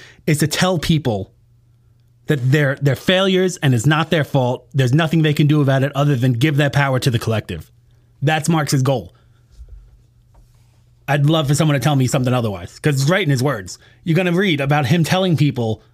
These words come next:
how oppressed they are and how much their lives are terrible, even as capitalism has given them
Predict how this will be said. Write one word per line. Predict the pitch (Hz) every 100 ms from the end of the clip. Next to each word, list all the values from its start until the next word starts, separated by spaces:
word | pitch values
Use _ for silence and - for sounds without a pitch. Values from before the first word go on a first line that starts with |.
| _ _ -
how | 160 175
oppressed | 160 - 170 160
they | 139 120
are | 104 107
and | 117
how | 160 175
much | 165 147
their | 151
lives | 143 156 143
are | 131
terrible, | 190 214 165 147 - - _ _ _ _ _
even | 175 175 170
as | 165 156 143
capitalism | 170 175 165 143 139 127 131 123 - _ _ _ _ _
has | - 139 123
given | 165 165 156
them | 143 131 120